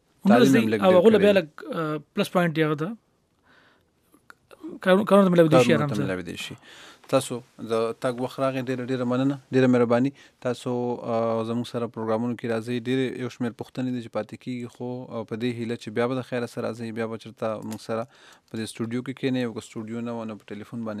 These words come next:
Speaker 2: هم بیا مېلمانه کوو. ډېره مننه. تاسو
Speaker 1: مهرباني.
Speaker 2: موږ له وخت
Speaker 1: مهرباني.
Speaker 2: راکړو. ډېره،
Speaker 1: Thank you.
Speaker 2: ډېره مهرباني. قدرمنو اردوونکو، دا وایس اف امریکا ډیوه ریډیو دی. پروګرام کې لنډه شان دمه اخلو، د مینو وروسته به راځو. او، آه، اوس په پروګرام کې ستاسو ټلیفون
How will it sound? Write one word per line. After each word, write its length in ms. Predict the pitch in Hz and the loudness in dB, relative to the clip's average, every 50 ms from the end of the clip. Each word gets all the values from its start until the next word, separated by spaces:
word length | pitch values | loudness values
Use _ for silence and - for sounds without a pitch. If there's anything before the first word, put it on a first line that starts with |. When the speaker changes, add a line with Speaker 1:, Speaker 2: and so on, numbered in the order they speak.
| 104 104 | -8 -8
Speaker 2:
هم 80 | 101 101 | -8 -6
بیا 120 | 104 104 104 | -6 -6 -6
مېلمانه 280 | 104 104 104 101 104 101 - | -6 -6 -6 -6 -8 -8 -8
کوو. 160 | 120 120 113 117 | -8 -8 -6 -6
ډېره 200 | 113 110 107 107 | -6 -6 -4 -4
مننه. 260 | 107 110 117 117 120 - _ _ _ _ _ _ | -4 -4 -6 -8 -8 -12 _ _ _ _ _ _
تاسو 320 | - - 107 107 101 - 107 | -12 -8 -6 -6 -6 -6 -6
Speaker 1:
مهرباني. 80 | 104 | -8
Speaker 2:
موږ 100 | 104 104 | -6 -6
له 60 | 101 101 | -4 -4
وخت 140 | 107 - | -4 -6
Speaker 1:
مهرباني. 200 | 135 - 117 - | -6 -8 -10 -10
Speaker 2:
راکړو. 120 | - 113 107 | -10 -10 -8
ډېره، 80 | 110 101 | -6 -6
Speaker 1:
Thank 100 | 98 98 | -6 -6
you. 80 | 95 | -8
Speaker 2:
ډېره 80 | 92 92 | -8 -8
مهرباني. 380 | 92 92 92 92 90 90 90 - _ _ - - - - - - - - | -10 -10 -10 -10 -10 -12 -12 -16 _ _ -20 -20 -20 -20 -20 -20 -14 -8
قدرمنو 300 | - 131 139 147 165 170 | -4 -2 -2 0 0 -2
اردوونکو، 280 | 160 143 156 160 139 160 | -2 -4 -4 -8 -6 -2
دا 120 | 151 143 139 139 | 0 0 0 0
وایس 160 | 135 135 - | -2 -6 -8
اف 100 | - - | -12 -12
امریکا 380 | 131 131 127 123 - 120 117 120 | -10 -8 -8 -8 -6 -6 -6 -6
ډیوه 260 | 110 117 113 117 113 117 | -8 -10 -10 -10 -8 -8
ریډیو 280 | 113 104 113 127 139 143 | -8 -8 -8 -8 -8 -8
دی. 80 | 160 165 - _ _ _ _ _ - | -8 -10 -14 _ _ _ _ _ -14
پروګرام 340 | - 127 120 123 131 131 131 123 - | -10 -8 -4 -2 -2 -2 -2 -4 -6
کې 140 | - 131 131 131 123 - 123 117 | -6 -6 -6 -6 -8 -10 -10 -8
لنډه 240 | 120 123 120 117 - - | -6 -6 -6 -8 -10 -10
شان 220 | - 117 117 117 123 _ _ _ 107 104 | -10 -12 -12 -12 -14 _ _ _ -10 -8
دمه 180 | 113 110 113 117 123 | -6 -4 -4 -4 -4
اخلو، 300 | 120 - - 139 135 127 | -6 -10 -12 -10 -10 -10
د 160 | 123 120 113 117 | -8 -10 -10 -10
مینو 200 | 113 113 110 107 | -10 -10 -10 -12
وروسته 280 | 110 107 - - 107 | -12 -14 -16 -18 -14
به 120 | 104 104 98 | -12 -10 -8
راځو. 260 | 101 101 104 117 131 151 151 147 - - 110 | -8 -8 -8 -8 -10 -10 -12 -12 -12 -8 -6
او، 380 | 107 107 107 107 107 107 - - - | -4 -4 -4 -4 -6 -6 -8 -10 -10
آه، 200 | 110 107 104 104 117 | -6 -6 -4 -4 -4
اوس 180 | 139 135 - - - | -6 -6 -8 -10 -8
په 160 | 113 107 101 107 | -8 -8 -8 -8
پروګرام 320 | 104 104 101 107 104 98 98 | -10 -8 -6 -6 -8 -8 -8
کې 100 | - 117 113 - | -12 -14 -14 -10
ستاسو 260 | - 101 - - - - | -8 -8 -8 -8 -10 -12
ټلیفون 320 | 104 101 101 - 123 123 | -14 -14 -14 -10 -6 -4